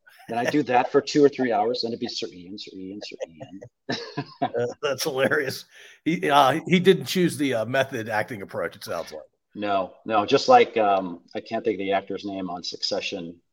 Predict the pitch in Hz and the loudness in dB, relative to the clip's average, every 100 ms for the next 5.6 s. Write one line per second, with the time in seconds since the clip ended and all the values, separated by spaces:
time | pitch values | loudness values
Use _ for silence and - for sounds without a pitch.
0 | - 101 95 101 95 95 104 87 85 - | -8 -4 -2 -2 -6 -4 -4 -4 -8 -6
1 | - - - 95 92 92 90 101 - _ | -6 -6 -12 -10 -6 0 0 0 -4 _
2 | _ _ _ _ _ - 110 95 123 117 | _ _ _ _ _ 0 2 2 0 -2
3 | - 147 117 127 110 110 - - 113 98 | 0 2 6 6 6 2 0 0 0 2
4 | 104 98 107 104 110 101 101 110 120 - | 0 -2 0 0 0 -4 -4 -2 -4 -4
5 | 330 349 320 - - | -2 0 0 -2 -14